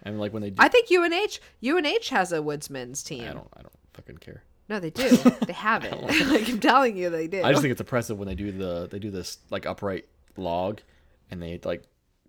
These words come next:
Speaker 1: use the axe and they cut in a couple slots, and then they stick in that board. They stick in
Speaker 2: Yeah.
Speaker 1: the board, and they jump on the board, and then they go up again into another slat, and then they
Speaker 2: Oh
Speaker 1: throw
Speaker 2: my
Speaker 1: in another
Speaker 2: God.
Speaker 1: board, and they jump on that board, and then they have to cut through the whole top of the, the, the log.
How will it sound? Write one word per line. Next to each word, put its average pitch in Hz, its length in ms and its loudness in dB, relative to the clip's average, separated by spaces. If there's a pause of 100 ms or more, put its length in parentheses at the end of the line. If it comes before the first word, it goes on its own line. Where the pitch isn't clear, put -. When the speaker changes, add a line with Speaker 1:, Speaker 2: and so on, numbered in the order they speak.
(180)
Speaker 1:
use 120 180 -4
the 113 140 -2
axe 95 380 -4
and 101 80 -6
they 85 60 -6
cut 107 200 -8
in 98 140 -6
a 92 40 -10
couple 101 220 -8
slots, 95 480 -6
and 107 80 -10
then 95 140 -8
they 90 80 -8
stick - 280 -8
in 117 100 -2
that 87 220 -8
board. 104 420 -4 (840)
They 107 80 -6
stick - 120 -4
in 127 40 -4
Speaker 2:
Yeah. 120 60 -4
Speaker 1:
the 104 80 -2
board, 110 160 0
and 101 60 -4
they 92 60 -4
jump 117 300 0
on 123 80 0
the 98 80 -4
board, 110 380 -2
and 95 140 -8
then 98 140 -6
they 92 140 -6
go 104 240 0
up 104 140 -4
again 95 480 -4 (1040)
into 107 240 -6
another 95 220 -2
slat, 123 420 -2
and 98 100 -10
then 98 120 -6
they 98 120 -4
Speaker 2:
Oh 196 140 -10
Speaker 1:
throw 123 140 4
Speaker 2:
my 117 80 2
Speaker 1:
in 101 60 -4
another 107 240 4
Speaker 2:
God. 151 140 2
Speaker 1:
board, 139 180 4
and 120 80 -4
they 92 100 -4
jump 104 200 -6
on 90 140 -6
that 127 260 -2
board, 156 280 0
and 104 120 -4
then 104 100 -2
they 101 60 -6
have 101 120 -6
to - 60 -10
cut - 220 -6
through 113 140 -8
the 104 100 -4
whole 98 160 -4
top 104 260 -4
of 110 60 -8
the, 98 100 -6 (180)
the, 101 180 -4
the 85 280 -4
log. 92 460 -4